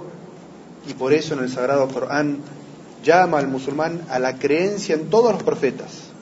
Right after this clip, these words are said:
y la creencia en todos los libros anteriores, y es parte de los pilares de nuestra fe.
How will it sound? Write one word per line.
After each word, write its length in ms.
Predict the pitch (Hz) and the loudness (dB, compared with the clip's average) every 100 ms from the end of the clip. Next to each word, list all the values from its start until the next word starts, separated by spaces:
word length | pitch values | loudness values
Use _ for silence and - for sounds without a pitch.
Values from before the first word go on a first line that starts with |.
| - - - - | -20 -12 -10 -8
y 40 | 131 | -4
la 120 | 139 | -2
creencia 640 | 151 147 175 196 175 226 233 - - - | 2 4 4 2 0 0 0 -8 -10 -6
en 120 | 147 | -4
todos 400 | 151 196 226 233 - - - - - | 4 6 6 4 -2 -16 -18 -14 -6
los 160 | 135 | -4
libros 300 | 147 180 170 160 | 0 0 0 0
anteriores, 560 | 151 151 170 143 131 | 0 2 4 2 -2
y 80 | 143 | -6
es 60 | 139 | -6
parte 480 | - 180 180 - 131 | 0 2 2 0 -2
de 80 | |
los 100 | 127 127 | -2 -4
pilares 600 | 143 156 180 240 240 - - - - - - - - - - - - - | -2 4 4 4 0 -10 -16 -18 -20 -20 -20 -20 -20 -20 -20 -20 -20 -12
de 80 | 123 | -10
nuestra 260 | 123 127 113 | -8 -10 -12
fe. 180 | - | -14